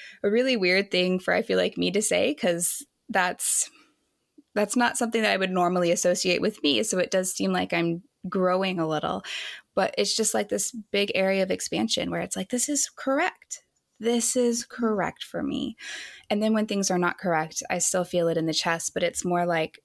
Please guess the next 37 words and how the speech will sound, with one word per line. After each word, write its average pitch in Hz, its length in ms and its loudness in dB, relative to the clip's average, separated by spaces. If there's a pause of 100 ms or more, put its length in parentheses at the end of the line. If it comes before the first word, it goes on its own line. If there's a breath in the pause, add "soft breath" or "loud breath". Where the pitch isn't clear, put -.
trying 175 320 0
to 170 60 0
fit - 340 -2
two 190 180 0
magnets 180 500 0
together 226 440 2
when 185 160 2
they're 180 160 4
both 170 360 2
on 165 520 0 (180)
the 185 160 2
same 175 300 0
side 165 320 2
and 156 100 -2
they 165 80 2
push - 420 -2
each 175 140 -2
other 156 220 0
away. - 340 -2 (280 loud breath)
So - 140 -2
I 180 60 2
feel 180 300 0
that 175 180 -2
resistance 180 540 0
in 170 100 0
my 170 140 2
chest. 254 360 0
It's 190 140 -2
almost 180 300 0
like 170 140 -2
it's - 140 -4
physically 175 480 -2
pushing 180 460 -2
me 170 140 0
away 165 340 -2
from - 220 -8
something. - 460 -8